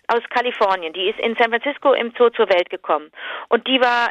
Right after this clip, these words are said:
sehr krank, äh, als sie, als sie ein halbes Jahr alt war. Und dann haben sich ihr, äh, Zoo-Angestellte ihrer angenommen und haben sie gepflegt. Unter anderem auch eine Psychologin und Forscherin,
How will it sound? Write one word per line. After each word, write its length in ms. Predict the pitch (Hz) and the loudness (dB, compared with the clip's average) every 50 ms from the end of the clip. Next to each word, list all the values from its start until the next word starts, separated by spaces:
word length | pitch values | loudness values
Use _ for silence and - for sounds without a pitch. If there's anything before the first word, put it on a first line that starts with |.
| - 208 - | -4 0 2
sehr 160 | 262 254 262 | 2 2 4
krank, 440 | - - 269 269 262 226 185 - - - | 2 2 2 2 0 -2 -6 -10 -8 0
äh, 240 | - 202 185 180 180 | 2 4 4 4 4
als 180 | - - 196 - - | 4 2 0 -2 -2
sie, 120 | 196 185 | -2 0
als 140 | - 196 190 | 0 0 -2
sie 80 | 208 196 | -2 -2
ein 80 | 196 | 0
halbes 240 | 208 202 196 202 - | 0 0 0 -2 -2
Jahr 240 | - 233 240 233 - | 0 0 0 0 0
alt 200 | 165 165 170 - - | 0 -2 -2 0 0
war. 240 | 170 165 180 190 - _ _ _ _ - | 2 2 2 0 -2 _ _ _ _ -6
Und 120 | 220 214 | 0 0
dann 140 | 220 214 220 | 0 0 2
haben 240 | 226 233 240 240 220 | 0 -2 -2 -2 -6
sich 180 | 202 233 214 - | -6 -6 -6 -6
ihr, 420 | - 226 226 220 214 214 208 - - - | -4 0 2 4 4 4 2 -2 -4 -6
äh, 720 | - 175 156 185 - - - - - - - - 196 - - _ - - | -6 -4 -4 -6 -8 -8 -12 -12 -12 -12 -14 -16 -20 -20 -20 _ 0 4
Zoo-Angestellte 1600 | 269 269 269 277 277 277 254 - _ - - - - 190 - - - 220 240 247 254 240 - 240 220 226 220 - 220 214 214 - - | 6 6 8 8 6 6 4 2 _ -18 -16 -16 -14 -10 -8 -4 -4 -4 -4 -4 -6 -4 -2 0 0 0 2 2 2 2 2 0 0
ihrer 360 | - 214 185 196 185 - - | 0 2 2 2 2 2 0
angenommen 540 | 240 294 320 311 285 269 262 254 254 247 240 | -2 -2 -2 -4 0 0 0 0 0 -2 -4
und 100 | 202 202 | -2 -2
haben 140 | 202 202 180 | -2 -4 -4
sie 80 | 185 | -6
gepflegt. 500 | - 175 - - - 247 269 294 - - - - - - - | -10 -10 -6 0 2 4 2 2 0 -6 -14 -12 -12 -6 -2
Unter 300 | - 277 269 302 285 - | -2 0 2 2 2 2
anderem 380 | 254 262 262 254 254 247 240 233 - - - | 0 -2 0 0 0 0 -2 -6 -12 -6 -4
auch 120 | 226 226 | -2 0
eine 200 | - 233 233 233 233 | 0 0 -2 -2 -4
Psychologin 720 | - - 240 220 226 208 190 180 175 - - 160 165 165 | -6 -4 -4 -2 0 0 0 0 0 2 0 0 0 0
und 160 | - 196 190 - | -4 -6 -4 0
Forscherin, 580 | - 208 185 190 190 185 170 143 139 139 151 | 0 2 2 2 0 -2 -2 0 0 -2 -2